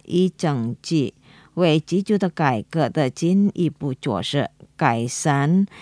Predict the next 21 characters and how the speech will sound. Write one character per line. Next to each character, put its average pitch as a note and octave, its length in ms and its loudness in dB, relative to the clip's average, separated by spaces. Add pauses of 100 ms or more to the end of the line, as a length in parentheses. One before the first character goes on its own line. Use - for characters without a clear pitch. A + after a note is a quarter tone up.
(320)
营 F#3 280 4
商 G3 280 4
环 F3+ 340 6
境 B2+ 300 0
的， D3 280 4
加 C#3+ 280 2
强 D3+ 360 0
政 G3+ 280 2
府 G3 180 2
和 F#3 160 4
私 D#3 320 2
营 C#3+ 260 2
部 F3+ 220 0
门 F#3 260 4
伙 C#3+ 380 0
伴 C#3 260 0
关 F3 320 0
系 E3+ 220 -2
和 F3 160 0
提 F3+ 300 -2
高 E3 440 2